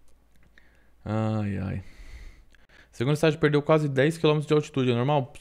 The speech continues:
A velocidade subiu, então isso não é um problema. Vamos ver o que que, que que vai acontecer aqui, mas normalmente não é um problema não se a velocidade tá subindo. Se atingir a velocidade orbital, não é um problema não,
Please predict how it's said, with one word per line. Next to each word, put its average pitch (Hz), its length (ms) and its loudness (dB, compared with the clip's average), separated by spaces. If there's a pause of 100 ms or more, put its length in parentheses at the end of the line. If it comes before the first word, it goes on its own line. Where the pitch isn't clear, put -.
A - 60 -2
velocidade 175 380 2
subiu, 127 320 2
então 107 220 -2
isso 165 140 -2
não 160 100 4
é 156 40 4
um 160 80 4
problema. 120 420 0
Vamos 123 240 -6
ver 135 80 0
o 135 40 -4
que 143 120 -12
que, 143 280 -2 (1200)
que 120 140 -10
que - 120 -8
vai 127 100 4
acontecer 127 680 0 (1600)
aqui, - 380 -6
mas 101 220 -6 (540)
normalmente 202 480 -6
não 208 120 -4
é - 20 0
um 170 100 0
problema 170 400 -2
não 147 200 -2
se - 120 -8
a 160 40 -2
velocidade 160 320 -4
tá 165 100 -4
subindo. 156 300 -6
Se - 100 -8
atingir 131 340 -4
a 143 40 0
velocidade 139 400 -2
orbital, 131 440 -4
não 156 160 -2
é 143 40 -4
um 147 80 -4
problema 139 400 -6
não, 101 160 -8